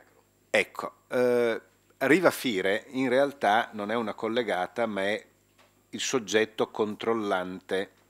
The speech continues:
l'ilva, sia direttamente, sia come risulta dalle mie carte, diciamo così,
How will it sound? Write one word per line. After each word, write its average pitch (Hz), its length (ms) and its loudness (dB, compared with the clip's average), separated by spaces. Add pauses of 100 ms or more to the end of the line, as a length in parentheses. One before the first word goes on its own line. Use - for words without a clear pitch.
(120)
l'ilva, 90 560 -6 (160)
sia 139 440 6
direttamente, 101 1160 -2
sia 107 480 -6 (100)
come 104 360 -4
risulta 92 760 -6 (380)
dalle 95 260 -6
mie 110 260 -4
carte, 95 720 -4 (960)
diciamo 107 400 0
così, 101 420 -4